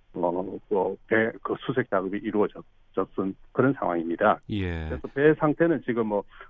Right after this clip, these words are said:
Speaker 1: 특별하게 지금, 어, 뭐 떠내려간다든가나 그런 상황은 아닌 것 같습니다.
Speaker 2: 아, 수심이 깊지 않나 봐요. 그게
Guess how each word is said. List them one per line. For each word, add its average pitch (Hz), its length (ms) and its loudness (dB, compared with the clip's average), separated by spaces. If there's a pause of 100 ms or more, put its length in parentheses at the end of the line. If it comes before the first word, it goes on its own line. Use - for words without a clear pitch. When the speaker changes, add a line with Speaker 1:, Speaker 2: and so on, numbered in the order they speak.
Speaker 1:
특별하게 127 680 2
지금, 104 380 -2
어, 101 300 -2
뭐 104 280 -2
떠내려간다든가나 104 1040 -2 (220)
그런 127 260 0
상황은 110 320 0
아닌 101 220 0
것 131 140 -2
같습니다. 80 600 0
Speaker 2:
아, 98 260 -4
수심이 254 420 -2
깊지 202 440 -4
않나 139 340 0
봐요. 180 340 0
그게 202 160 -4